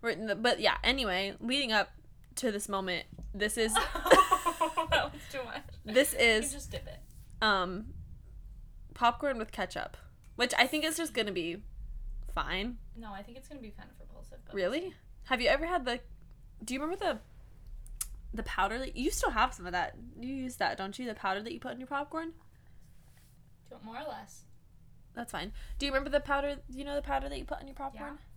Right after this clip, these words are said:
Speaker 2: Yeah.
Speaker 1: There was ketchup flavor.
Speaker 2: Ew.
Speaker 1: I swear. There was
Speaker 2: It's so
Speaker 1: ranch
Speaker 2: gross.
Speaker 1: flavor, I know that, and it was
Speaker 2: Well, yeah,
Speaker 1: delicious.
Speaker 2: that's not, that's not so scary.
Speaker 1: Okay, you're
Speaker 2: Alright,
Speaker 1: gonna try
Speaker 2: ready?
Speaker 1: this?
Speaker 2: Yeah.
Speaker 1: Yeah. You can't taste the popcorn.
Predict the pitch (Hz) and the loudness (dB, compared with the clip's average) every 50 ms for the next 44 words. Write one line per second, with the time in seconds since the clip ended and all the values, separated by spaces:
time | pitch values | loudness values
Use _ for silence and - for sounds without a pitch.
0 | - - - - - - - - - - - - - 220 240 254 269 262 - - | -14 -12 -10 -8 -8 -8 -10 -10 -12 -12 -12 -10 -4 0 2 2 2 0 0 -4
1 | 349 339 - 254 208 - - - - - 220 202 175 160 160 165 - - - - | -4 -4 -2 -4 -4 -4 -6 -12 -6 0 0 2 2 0 -2 -4 -6 -6 -8 -8
2 | 220 254 285 277 262 - 220 233 247 - - 233 208 107 - 226 - - - - | -8 -8 -8 -8 -4 0 0 2 2 0 -2 -2 -2 -2 -4 -4 -8 -12 -18 -20
3 | - - - 247 247 220 - 180 180 190 247 285 - - - 160 170 170 170 170 | -8 -2 2 2 2 2 0 0 4 4 4 4 2 -2 -2 -2 -2 0 0 0
4 | 170 175 185 170 175 180 175 151 - 170 170 - - 262 - - 165 170 170 175 | 0 0 0 0 2 2 2 2 2 -2 -4 -4 -4 -4 -4 -4 -2 -2 -2 -2
5 | - - 165 160 - 220 214 214 208 202 - - - - - 220 220 220 - - | -2 -4 -4 -4 -2 -2 0 -2 -2 -4 -8 -12 -16 -16 -16 -16 -16 -16 -16 -18
6 | - - 214 202 196 - - - - - - - - - - - - - - - | -18 -16 -16 -14 -14 -14 -16 -16 -18 -18 -18 -18 -18 -18 -16 -16 -16 -16 -16 -16
7 | - - - - - - - - - - - - - - - - - - - - | -16 -16 -18 -18 -20 -20 -20 -20 -20 -20 -20 -20 -20 -20 -20 -20 -20 -20 -14 -8
8 | 233 214 202 208 202 202 202 233 196 190 190 214 254 - - - - - 381 285 | -6 -4 -4 -4 -4 -6 -4 -4 -4 -4 -4 -4 -6 -6 -10 -10 -8 -6 -6 -6
9 | 214 208 - - - - - - - - - - - - - - - - - - | -6 -6 -8 -10 -12 -14 -14 -16 -16 -18 -18 -18 -20 -20 -20 -20 -20 -20 -20 -20
10 | - - - - - - - - - - - - - - - - - - - - | -20 -20 -20 -20 -20 -20 -20 -20 -20 -20 -20 -20 -20 -20 -20 -20 -20 -20 -20 -20
11 | - - - - - - - - - - - - - - - - - - - - | -20 -20 -20 -20 -20 -20 -20 -20 -20 -20 -20 -20 -16 -14 -12 -12 -10 -12 -12 -14
12 | - - - - - - - - - - - - - - - - - - - 247 | -16 -18 -18 -18 -18 -20 -20 -18 -18 -16 -16 -16 -14 -14 -16 -16 -16 -12 -10 -8
13 | 220 - 277 294 285 302 285 - 202 - - 175 175 - - - - 202 - | -4 -2 -2 0 0 0 0 0 0 0 0 0 0 -2 -8 -10 -10 -12 -12